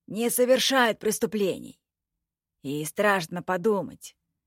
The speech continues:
даже не грешат. А если и оступаются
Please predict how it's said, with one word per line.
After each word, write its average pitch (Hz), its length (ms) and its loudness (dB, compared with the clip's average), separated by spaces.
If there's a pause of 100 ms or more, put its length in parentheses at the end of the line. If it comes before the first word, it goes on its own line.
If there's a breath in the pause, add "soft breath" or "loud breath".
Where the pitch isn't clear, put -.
(640)
даже 170 460 -4
не 175 160 -8
грешат. 175 600 -4 (1700)
А 139 200 -10
если 180 680 -2 (180)
и 185 140 -8
оступаются 196 1040 -2